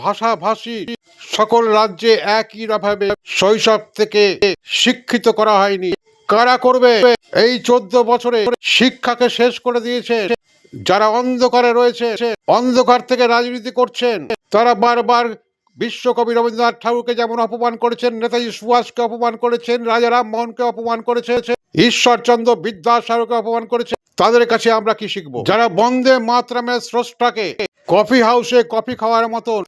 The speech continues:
বন্ধু সম দাদা ভাই হিসেবে সম্বোধন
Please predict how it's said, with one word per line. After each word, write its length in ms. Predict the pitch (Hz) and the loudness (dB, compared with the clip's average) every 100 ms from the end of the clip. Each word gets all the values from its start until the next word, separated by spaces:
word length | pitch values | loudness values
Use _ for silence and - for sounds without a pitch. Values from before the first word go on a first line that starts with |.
| - 101 92 | -10 -6 0
বন্ধু 400 | 196 233 233 247 | 2 2 2 2
সম 220 | - 226 233 214 233 - 120 139 | 2 0 0 0 -2 -4 -4 0
দাদা 240 | 185 220 | 2 0
ভাই 240 | 190 202 208 214 208 | 2 0 0 -2 -4
হিসেবে 320 | - 196 185 190 - _ - | -2 0 0 -2 -8 _ -4
সম্বোধন 500 | - 214 220 226 220 | 0 0 2 2 0